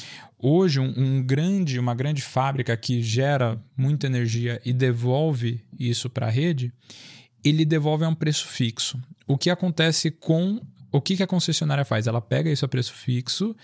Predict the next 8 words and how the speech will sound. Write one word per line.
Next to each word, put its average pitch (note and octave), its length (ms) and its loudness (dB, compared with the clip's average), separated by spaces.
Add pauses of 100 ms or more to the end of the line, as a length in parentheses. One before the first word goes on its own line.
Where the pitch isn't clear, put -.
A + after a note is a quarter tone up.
(380)
joga D3+ 380 2
em F3+ 120 0
contratos E3 600 -2
de E3 100 2
energia E3 420 4
futuro F#3 640 2
no F#3+ 100 4
mercado C3+ 640 0